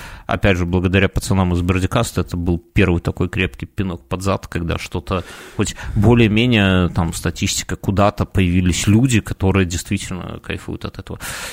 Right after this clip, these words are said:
В Лас-, ну, вернее, люди были и раньше, но их стало больше. <clears throat> В Лас-Вегасе беспилотно... Это тоже новость, которую нам несколько человек сбросили.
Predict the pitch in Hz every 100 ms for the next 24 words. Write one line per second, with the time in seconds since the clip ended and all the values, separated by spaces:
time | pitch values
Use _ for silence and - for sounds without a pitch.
0 | - - 104 104 143 139 - 165 165 160
1 | 151 165 143 139 151 170 208 220 - 110
2 | 113 113 - 113 101 92 - - _ 143
3 | 131 - - 104 113 - 117 123 110 92
4 | - - 98 98 95 - 104 98 95 -
5 | 123 - 123 95 120 120 - 104 90 90
6 | 90 90 - 90 - 120 110 87 - -